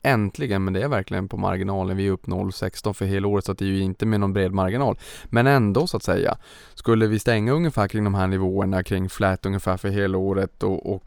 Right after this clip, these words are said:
en tre och en halv, fyra procent upp inklusive utdelning, ja, då ligger vi i här raden av hur börsen har utvecklats ungefär då sen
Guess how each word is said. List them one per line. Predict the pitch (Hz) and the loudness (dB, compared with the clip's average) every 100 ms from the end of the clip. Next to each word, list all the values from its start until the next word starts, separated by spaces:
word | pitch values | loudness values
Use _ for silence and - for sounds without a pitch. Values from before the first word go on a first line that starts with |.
| - | -6
en | 101 98 101 101 98 | -2 0 0 -2 -4
tre | - 98 98 | -2 0 2
och | |
en | 95 | 0
halv, | 92 92 | -2 -2
fyra | - 95 | -2 -2
procent | 92 95 95 | -2 -4 -2
upp | 95 90 | -2 -2
inklusive | - 92 98 98 95 | -4 -6 -4 -2 0
utdelning, | 92 - 95 101 95 - - - | 0 0 0 0 -2 -10 -20 -8
ja, | 113 | 0
då | |
ligger | 123 95 92 117 | 2 2 -2 0
vi | 107 | 2
i | |
här | 101 104 95 92 | 2 2 2 2
raden | 92 92 92 95 95 | 2 2 0 0 -2
av | 98 95 98 85 | -2 -4 -6 -6
hur | 101 98 | -4 -4
börsen | 92 101 92 - 92 95 92 | -2 -2 -4 -4 -4 -4 -4
har | 98 92 92 | -2 0 0
utvecklats | 95 95 - 113 - 104 95 - - | -2 -4 -2 -2 0 -2 -2 -6 -2
ungefär | 98 98 95 92 | -2 -2 0 -2
då | 95 92 | -2 -6
sen | 92 | -4